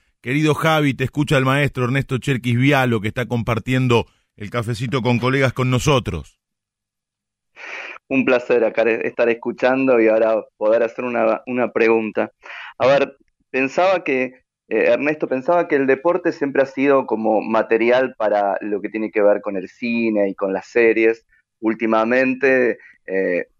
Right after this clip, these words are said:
Speaker 2: se han creado algunas. Sabemos de tu opinión sobre la serie de Monzón, sabemos de tu opinión sobre el presidente,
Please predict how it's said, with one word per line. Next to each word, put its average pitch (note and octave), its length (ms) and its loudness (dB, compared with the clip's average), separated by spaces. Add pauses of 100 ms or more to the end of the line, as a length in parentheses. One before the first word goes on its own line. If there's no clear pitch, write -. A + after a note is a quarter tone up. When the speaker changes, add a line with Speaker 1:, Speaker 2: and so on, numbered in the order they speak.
Speaker 2:
se G#2+ 100 0
han A2+ 160 0
creado A#2 560 2
algunas. C3+ 680 0
Sabemos A2 480 0
de G#2 120 -2
tu G2+ 100 0
opinión G#2 420 0
sobre F#2 580 0 (160)
la F#2+ 120 -6
serie G2 280 2
de G2 60 4
Monzón, C3+ 640 -2
sabemos G#2+ 460 0
de G#2+ 140 0
tu G#2 100 -4
opinión A2 480 0
sobre G#2+ 520 0 (100)
el F#2+ 120 -10
presidente, A#2 1000 0